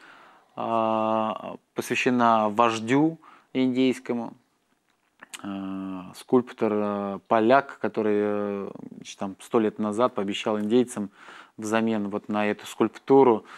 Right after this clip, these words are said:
а, он, ему предоставили кусок большой земли. Вот в итоге сто лет он уже ковыряет эту гору, вот доковырял только одно лицо и дырку между рукой,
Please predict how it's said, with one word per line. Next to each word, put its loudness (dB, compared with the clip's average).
а, -10
он, -2
ему 2
предоставили 2
кусок -4
большой 2
земли. 2
Вот 2
в 2
итоге 2
сто 2
лет 6
он 4
уже 4
ковыряет 6
эту 4
гору, 6
вот 0
доковырял 4
только 2
одно 2
лицо 4
и 6
дырку 2
между -2
рукой, 2